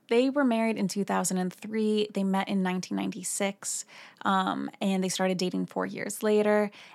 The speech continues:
And then they were separated in two thousand and twelve,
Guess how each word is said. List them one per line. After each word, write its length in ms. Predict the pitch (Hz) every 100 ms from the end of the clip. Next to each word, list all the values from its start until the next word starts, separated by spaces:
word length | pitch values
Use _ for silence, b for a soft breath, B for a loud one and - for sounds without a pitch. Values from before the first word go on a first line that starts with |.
| B
And 240 | 208 208
then 400 | 208 208 208 208
they 300 | 202 190 190
were 140 | 190 185
separated 680 | - 220 220 214 214 214 208
in 140 | 196
two 240 | 180 202
thousand 380 | 196 190 185 185
and 120 | 175
twelve, 800 | 175 - 277 226 170 202 294 -